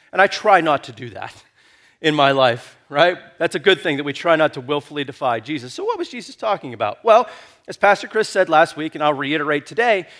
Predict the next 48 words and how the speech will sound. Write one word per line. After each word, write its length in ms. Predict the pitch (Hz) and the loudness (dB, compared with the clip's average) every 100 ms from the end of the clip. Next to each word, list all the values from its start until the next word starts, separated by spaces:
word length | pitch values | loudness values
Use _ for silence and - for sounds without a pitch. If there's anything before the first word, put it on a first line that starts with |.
| - | -2
in 140 | 220 | -2
Jesus' 400 | 202 330 277 - | 0 -2 -2 -4
day, 240 | 190 165 226 | 4 4 4
when 160 | 214 | 0
people 260 | - 202 165 | -4 -8 -10
gave 460 | 113 170 156 226 190 | -2 4 4 4 2
or 40 | |
when 140 | 196 | -2
they 140 | 190 175 | 0 -2
prayed, 340 | - 359 339 | -2 -6 -6
they 100 | 311 | -6
made 180 | 302 339 | -6 -6
it 100 | 330 | -6
a 60 | 320 | -6
spectacle. 560 | - 339 - - 156 | -2 -2 -2 -6 -4
They 100 | 156 | -2
made 180 | 220 254 | -2 -2
it 80 | 262 | -2
a 60 | |
show. 400 | 247 - 330 269 | -10 2 6 6
They 140 | 139 151 | 2 -2
made 160 | 196 | 0
it 100 | 214 | 0
a 60 | 202 | 0
kind 260 | - 202 196 | 0 0 0
of 120 | 147 | 0
look 200 | 226 254 | -4 -2
at 140 | 233 | -6
me 200 | 196 233 | -8 -10
type 340 | - 170 135 - | -6 -2 -2 -6
thing. 340 | 143 113 98 _ _ _ _ - | -8 -8 -10 _ _ _ _ -16
And 120 | 208 | 0
friends, 260 | 262 254 | 0 2
that's 280 | 214 240 - | 4 2 4
not 220 | 240 208 | 2 2
what 180 | 175 185 | 0 -4
prayer 300 | - 151 135 | -2 0 0
is 120 | 127 135 | -2 -12
about. 540 | 110 175 185 127 - _ _ _ _ - | 0 4 6 4 0 _ _ _ _ 2
Prayer 300 | 240 302 262 | 6 6 4
isn't 340 | 277 233 240 | -4 -4 0
about 500 | 175 202 196 202 151 | 0 4 6 6 2
this 200 | 170 - | -4 -4
display 920 | 123 156 143 - - 156 185 165 143 | -10 -8 -8 -10 -8 2 4 4 2
that 160 | 131 151 | -4 -6
we 120 | 160 | -6
make 280 | 147 160 151 | -4 -4 -6
for 240 | 151 147 | -10 -10